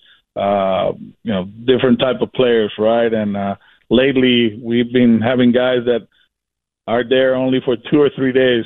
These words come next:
So, um, I, I, I compared actually with my, with my personal situation, right? Uh, I have the blessing of having twins, and, uh, they're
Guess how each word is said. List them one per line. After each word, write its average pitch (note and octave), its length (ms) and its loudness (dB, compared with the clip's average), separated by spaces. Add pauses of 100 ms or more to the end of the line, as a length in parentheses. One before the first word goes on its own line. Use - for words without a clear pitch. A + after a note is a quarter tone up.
So, A2 280 0 (400)
um, G2+ 520 -2 (280)
I, G2+ 60 -2
I, D#3+ 680 0
I D#3 100 0
compared D3+ 480 0
actually C#3+ 520 -2
with A#2+ 240 -4
my, A#2+ 440 2
with A#2 220 2
my A#2+ 160 4
personal C3+ 440 0
situation, C3+ 640 -2
right? C#3+ 260 0 (440)
Uh, G#2+ 60 -6
I A2 320 0
have B2 140 -2
the B2+ 120 4
blessing B2 500 2
of A#2 120 0
having A#2+ 320 2
twins, C#3 380 0 (560)
and, A2+ 280 2
uh, G#2+ 260 2 (140)
they're B2 440 2